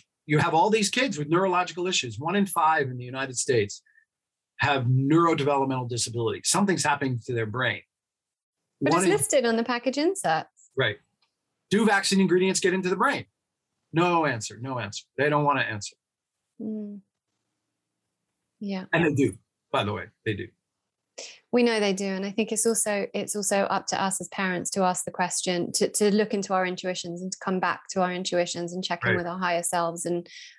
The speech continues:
Speaker 2: understand that, that, that, that, that we, we do have that ability to check back in with our intuition. It is a
Speaker 1: Right.
Speaker 2: thing. It is a real thing that we've lost touch of or lost touch with. And we have to get back to that in order to know what's best for my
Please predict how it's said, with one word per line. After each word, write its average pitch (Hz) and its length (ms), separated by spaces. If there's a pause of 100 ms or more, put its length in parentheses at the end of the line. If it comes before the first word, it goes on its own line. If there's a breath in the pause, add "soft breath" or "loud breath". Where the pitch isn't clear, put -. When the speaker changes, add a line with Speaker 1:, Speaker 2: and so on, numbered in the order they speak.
Speaker 2:
understand 175 540
that, 127 100
that, 170 320
that, 175 360
that, - 280
that 185 180
we, 185 520 (720 soft breath)
we 214 300
do 240 300
have 185 320
that 180 180
ability 190 540
to 190 140
check - 300
back 185 240
in 190 120
with 185 100
our 185 120
intuition. 190 540
It 202 120
is 196 140
a 190 40
Speaker 1:
Right. 175 80 (140)
Speaker 2:
thing. 180 260
It 190 120
is 202 120
a 196 100
real 196 220
thing 190 340
that 190 80
we've 180 240
lost 196 380
touch - 320
of 185 300 (640 loud breath)
or 190 140
lost 190 220
touch 196 240
with. 180 260
And 190 100
we 196 100
have 202 140
to 196 60
get 196 180
back 220 200
to - 100
that 180 140
in 190 80
order 185 180
to - 160
know 190 80
what's 185 260
best 190 400
for 180 160
my 180 520